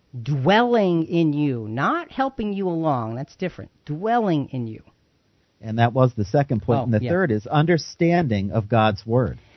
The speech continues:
Speaker 1: So it's not just the, the d-, indwelling, but it's the sense that you have, you, you, your, your, the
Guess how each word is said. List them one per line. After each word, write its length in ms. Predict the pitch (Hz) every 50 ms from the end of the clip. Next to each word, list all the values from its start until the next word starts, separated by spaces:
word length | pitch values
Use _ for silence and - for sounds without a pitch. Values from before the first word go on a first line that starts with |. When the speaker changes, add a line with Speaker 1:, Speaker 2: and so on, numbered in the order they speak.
| _ _
Speaker 1:
So 360 | - - - 170 156 151 147
it's 240 | 165 165 147 - -
not 440 | 143 151 156 170 185 190 - 151 131
just 600 | 120 - 151 151 151 151 151 147 - - - - - -
the, 320 | 135 131 147 143 139 135
the 140 | 151 139 139
d-, 180 | 123 123 - -
indwelling, 520 | - 175 156 151 135 143 170 202 233 165
but 160 | 147 160 160 151
it's 200 | 147 - - - -
the 160 | 147 139 127
sense 500 | 123 - - - - 196 196 214 208 - - -
that 280 | 160 156 143 139 - _ _ _
you 260 | - 156 151 175 190 190
have, 380 | 160 170 170 165 151 135 135 - _ _ _
you, 220 | - 151 160 165
you, 220 | 160 165 151 160 147
your, 440 | 139 156 147 151 156 147 143 135 -
your, 480 | - 139 131 131 135 131 127 123 123 -
the 260 | 135 131 127 135 131